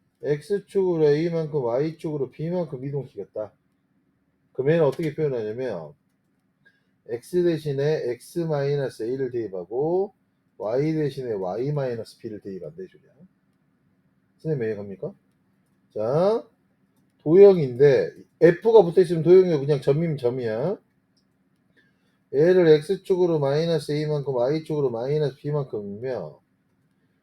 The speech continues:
X 대신에 X 더하기 A를 대입하고 Y 대신에 Y 더하기 B를 대입한다, 이 소리야.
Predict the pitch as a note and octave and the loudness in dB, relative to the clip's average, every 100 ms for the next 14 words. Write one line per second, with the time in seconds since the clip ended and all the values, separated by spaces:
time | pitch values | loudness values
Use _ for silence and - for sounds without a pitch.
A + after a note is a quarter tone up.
0 | _ _ _ - B2+ - F#3 F#3 D#3+ E3 | _ _ _ -4 -4 -2 2 2 2 0
1 | C#3 C3 B2+ F3 D3+ D3 D3 B2+ B2+ D3 | 0 0 -2 -6 2 2 2 2 0 0
2 | C#3 C3+ C3 A#2+ G#2+ G2 G2 C3+ C3+ A#2+ | -4 -4 -2 -2 -4 -4 -4 -4 -6 -6
3 | G#2+ F#2 G2+ B2+ B2 G#2+ G2 F#2 B2+ B2+ | -8 -6 -4 -4 -2 -2 -4 -10 -10 -10
4 | G#2 G#2+ F#2 F2 G2 - - | -8 -10 -10 -12 -16 -18 -20